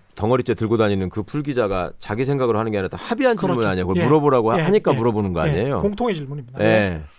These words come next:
Speaker 1: 그렇죠. 그 정도는 제가 알고 있었기 때문에
Speaker 2: 음.
Speaker 1: 이걸 왜 물어보지 하는 생각이 들었던 거예요.
Speaker 2: 음.
Speaker 1: 그래서 저는 그때도 정말 이 사람들이 비상장 주식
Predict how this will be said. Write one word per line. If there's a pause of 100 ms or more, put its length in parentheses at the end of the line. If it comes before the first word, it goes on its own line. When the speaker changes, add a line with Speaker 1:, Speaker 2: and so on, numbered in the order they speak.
Speaker 1:
그렇죠.
그
정도는
제가
알고
있었기
때문에
Speaker 2:
음. (1120)
Speaker 1:
이걸
왜
물어보지
하는
생각이
들었던
거예요.
Speaker 2:
음. (140)
Speaker 1:
그래서
저는
그때도
정말 (1160)
이
사람들이
비상장
주식